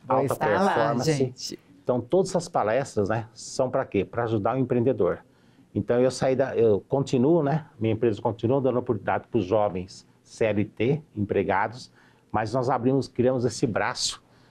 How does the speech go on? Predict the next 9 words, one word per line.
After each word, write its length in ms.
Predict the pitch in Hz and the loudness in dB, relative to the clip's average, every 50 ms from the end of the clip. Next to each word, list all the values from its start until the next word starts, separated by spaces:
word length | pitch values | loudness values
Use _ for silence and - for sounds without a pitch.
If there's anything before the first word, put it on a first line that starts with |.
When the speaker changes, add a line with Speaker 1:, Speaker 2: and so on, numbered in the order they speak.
| - - - _ | -20 -20 -20 _
Speaker 2:
pra 200 | - 110 110 104 | -4 -2 -2 -2
fortalecer 760 | - - - 135 135 135 - 151 131 123 113 - - - 123 120 | -2 -2 0 0 0 0 0 -2 0 0 0 -2 -2 0 0 0
o 40 | |
empreendedorismo, 800 | 120 113 127 120 113 120 110 110 110 104 95 90 82 85 - 101 - | 2 2 2 2 2 2 2 2 2 2 2 0 -2 -4 -6 -6 -2
dando 240 | 117 131 151 151 147 | 0 0 2 2 0
oportunidade, 840 | 143 - 139 127 - - 117 107 95 85 101 107 113 117 101 127 | 0 0 -2 -2 0 0 0 0 0 0 0 0 0 0 0 0
ensinando 760 | 135 131 - - - 135 107 104 110 113 127 135 127 147 - - _ _ - | 0 0 0 0 0 2 2 2 2 2 2 2 0 0 -2 -4 _ _ 0
o 80 | 107 | 0
empreendedor 720 | 110 107 113 113 110 104 110 104 85 98 104 117 - - | 2 2 2 2 2 2 2 2 2 4 4 4 2 0